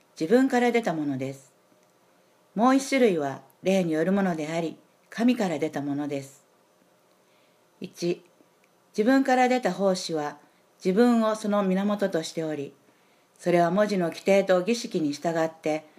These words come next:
私たちによって行われることです。それは神の外側で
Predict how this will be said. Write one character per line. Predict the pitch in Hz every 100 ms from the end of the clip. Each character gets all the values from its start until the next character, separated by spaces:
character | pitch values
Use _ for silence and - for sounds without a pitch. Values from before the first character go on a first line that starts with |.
| _ _ _
私 | 160 208 233
た | - 214
ち | 175
に | 170
よ | 170
っ | -
て | - 226
行 | - 180
わ | 175 170
れ | 165
る | 156
こ | 143
と | 139 160
で | 147
す。 | 143 - _ _ _ _ - _ - _ _
そ | - 170
れ | 175
は | 175
神 | 175 220 196
の | 175
外 | 170 208
側 | 220 214
で | 190 156 -